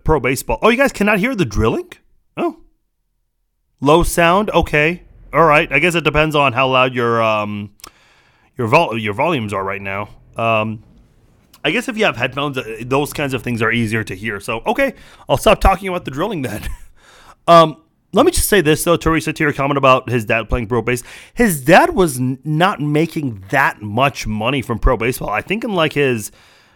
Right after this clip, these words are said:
however many years he played, I think it was nine years, um, he only made a little more than two million dollars, which, don't get me wrong, that's, that's good. Um, that's not anything huge either for a pro athlete.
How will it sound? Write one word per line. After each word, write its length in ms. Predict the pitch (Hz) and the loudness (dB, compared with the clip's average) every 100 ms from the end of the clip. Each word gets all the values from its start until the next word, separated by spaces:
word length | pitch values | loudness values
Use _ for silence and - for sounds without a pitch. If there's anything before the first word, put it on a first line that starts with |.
| _ _ _ _ _ - - 113 - | _ _ _ _ _ -20 -18 -16 -10
however 420 | - 139 175 190 | 0 2 4 2
many 240 | 190 180 | 0 0
years 220 | 165 180 | 0 0
he 100 | 175 | -2
played, 260 | - 143 165 | 0 2 4
I 60 | 127 | 2
think 160 | 190 | -2
it 40 | 190 | -4
was 140 | 120 | -2
nine 300 | 120 131 156 | -2 0 0
years, 480 | 120 131 175 185 - _ _ _ _ - | 0 0 0 -4 -12 _ _ _ _ -2
um, 640 | 139 135 131 127 120 120 _ _ | 4 6 6 4 0 -4 _ _
he 280 | 127 113 170 | -16 -8 0
only 440 | 180 240 330 254 185 | 2 2 0 0 0
made 640 | 135 131 175 165 123 117 | 0 2 2 0 0 -2
a 80 | 147 | 0
little 320 | 135 139 190 | 2 2 2
more 300 | 151 160 185 | 0 0 0
than 160 | 151 120 | 0 0
two 180 | - 170 | 0 0
million 380 | 170 165 147 | 0 0 0
dollars, 520 | 113 107 113 90 92 151 | 0 -2 -4 -10 -8 -4
which, 240 | 262 - | -4 -4
don't 120 | 339 | -4
get 100 | 240 | -2
me 80 | 156 | 0
wrong, 220 | 135 131 | 2 2
that's, 360 | 117 117 - - | 0 -6 -10 -14
that's 160 | - 104 | -18 -10
good. 380 | - 185 127 - - - _ _ 135 | 0 2 2 -2 -18 -20 _ _ 0
Um, 420 | 135 123 120 113 | 2 2 0 -2
that's 280 | 185 170 - | -2 -2 -2
not 380 | 220 214 - _ | 0 2 0 _
anything 800 | 151 156 147 - 151 135 120 104 | 0 2 0 -2 -2 -2 -2 -6
huge 580 | - - 208 180 117 - | -14 -6 0 0 0 -4
either 280 | 190 143 113 | -4 0 -2
for 200 | - 117 | -2 -4
a 40 | |
pro 240 | 98 160 131 | -2 -2 -2
athlete. 640 | 147 156 - 90 85 - | -2 -4 -10 -20 -20 -20